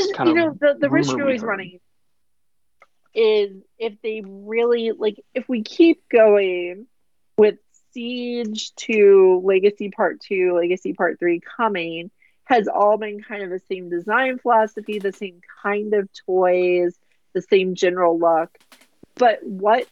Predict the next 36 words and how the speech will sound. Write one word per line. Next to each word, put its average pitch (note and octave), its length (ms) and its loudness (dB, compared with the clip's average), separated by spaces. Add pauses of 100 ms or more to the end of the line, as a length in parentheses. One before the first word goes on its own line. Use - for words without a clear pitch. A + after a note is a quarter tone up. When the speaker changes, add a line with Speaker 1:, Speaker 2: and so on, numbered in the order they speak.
Speaker 1:
if G3+ 360 -2 (220)
by F#3+ 160 -6
the F3+ 160 -10 (160)
time G3+ 360 -6
we F#3+ 180 -8
get F#3+ 480 0 (1120)
the G#3 80 -6
Motor B3 260 2
Master, F#3 580 -6
they F#3+ 200 -6
change G3+ 480 -10
that - 180 -4
design F#3+ 440 -2
philosophy? E3 920 0 (300)
Would G3+ 340 4
they G3+ 140 6
bother F#3 400 0
putting F#3+ 300 -6
out E3+ 240 -4
a F#3 40 -12
Motor F#3+ 220 -8
Master E3+ 400 -10
still, E3 340 0
or D#3+ 120 4
just E3+ 220 -8
be F3 120 0
like, E3+ 220 2
"Yeah, G4+ 180 4
we D4 160 -6
moved A#3+ 240 -2
on F3+ 220 0
from - 180 -20
that D#3+ 200 -10
kind E3 140 -12
of E3 100 -14
stuff"? E3+ 280 -6